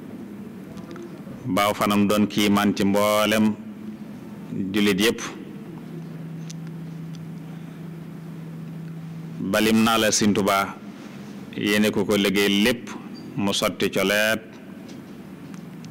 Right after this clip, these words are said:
ci teewaayam, tem jiite ko lu yàgg, yàgg, yàgg, te lépp na ànd ko ak moom, te muy dolli ko ngërëmi Sëriñ Tuubaa.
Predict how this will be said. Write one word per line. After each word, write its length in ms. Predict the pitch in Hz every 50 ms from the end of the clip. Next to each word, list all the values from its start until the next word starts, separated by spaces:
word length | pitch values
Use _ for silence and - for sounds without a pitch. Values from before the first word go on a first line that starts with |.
| -
ci 120 | - 110 104
teewaayam, 600 | - 104 101 101 104 104 104 101 101 101 104 107 - - - - - - - - - - - -
tem 200 | - 104 101 98
jiite 240 | 92 101 98 - 101
ko 80 | 90 104
lu 120 | 95 98
yàgg, 220 | 98 104 104 98 101
yàgg, 240 | 101 101 98 92
yàgg, 260 | 98 98 101 101 95 90 - - - - - - - - - - - - - - - - - - - - -
te 80 | 104
lépp 220 | 101 104 104 95 -
na 80 | 101
ànd 120 | 95 95 95
ko 60 | 85 92
ak 60 | 95
moom, 200 | 95 90 85 80 - - - - - - - - - - - - - - - - - - - - - - - - - - - 104 - - - - - -
te 60 | 101 98
muy 180 | 101 101 101
dolli 240 | 95 107 107 101 101
ko 80 | 98 101
ngërëmi 340 | 104 101 104 104 104 104 104
Sëriñ 240 | 101 117 110 110 101
Tuubaa. 380 | 110 101 92 90 82 - -